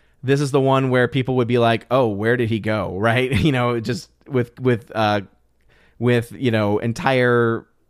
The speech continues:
accounts going away. But some of you may have noticed, and I've mentioned on, on stream offhand a couple of times, where I, I'm not making as much videos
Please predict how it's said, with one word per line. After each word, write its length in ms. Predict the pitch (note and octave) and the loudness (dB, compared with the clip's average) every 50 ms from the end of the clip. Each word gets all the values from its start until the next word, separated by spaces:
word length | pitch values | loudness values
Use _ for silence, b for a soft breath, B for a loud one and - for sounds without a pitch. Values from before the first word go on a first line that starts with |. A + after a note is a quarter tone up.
| _ _ - | _ _ -8
accounts 460 | A#2 A2+ - - C3 C3 B2 A2 - | -6 -4 -2 -2 -2 -2 -2 -2 -2
going 260 | - A#2+ A2+ A2 G#2+ | -2 -2 0 -2 -2
away. 380 | G#2+ G#2 A2 A#2 A2 G2 F2+ b b b b b b b b b b _ _ _ | -2 -2 -2 -2 -2 -4 -6 b b b b b b b b b b _ _ _
But 320 | - C3+ B2+ B2 - - _ - A#2+ G2 | 0 2 2 2 0 -4 _ -20 -18 -14
some 220 | B2 - E3 D#3 | -4 0 2 2
of 80 | D#3 D3+ | 4 4
you 100 | D3 C#3+ | 4 4
may 140 | C3+ C3 C3 | 4 4 2
have 140 | B2 A#2 A#2+ | 2 2 2
noticed, 360 | C3 B2+ B2+ B2 B2+ A#2+ - | 2 2 2 2 0 0 -2
and 100 | B2+ B2 | -2 -2
I've 120 | A#2+ A2 | -2 0
mentioned 340 | B2 C#3+ D3+ D3 - C#3+ C3 | 2 0 0 0 0 -2 -2
on, 140 | B2 A#2 A2+ | 0 -2 0
on 180 | - A#2+ A#2 | -2 -2 -2
stream 400 | A2 - - C#3 C#3 C#3+ C3 A#2 | -2 -4 -2 -2 0 0 0 0
offhand 440 | A2 G2 F#2+ - - E3 E3 C3+ A#2+ | -2 -2 -4 -4 -2 0 0 0 0
a 40 | A#2 | 0
couple 220 | - B2 G2+ A2+ | -2 -2 -4 -4
of 40 | G#2 | -4
times, 360 | - B2 A2+ A2 G#2+ G#2+ G2 | -2 -2 0 0 -2 -2 -4
where 420 | G#2+ A2 G#2+ G#2+ G#2 G#2 G#2 G2+ - - - - _ _ _ _ _ _ _ _ _ _ | -2 -2 0 0 0 -2 -4 -6 -10 -18 -20 -20 _ _ _ _ _ _ _ _ _ _
I, 180 | - A#2 A#2 - | -2 -2 0 0
I'm 100 | - B2 | 0 0
not 160 | B2+ D3 C#3+ D#3 | 0 0 2 2
making 200 | D#3 D#3 D3+ D3+ | 0 0 0 0
as 80 | C3+ | 0
much 160 | D3+ D3 - | -2 -2 -2
videos 580 | - F3 A#3 B3+ F3 A2+ E2 B1 - - - - | -2 -2 -2 0 -2 -2 -4 -8 -14 -18 -20 -14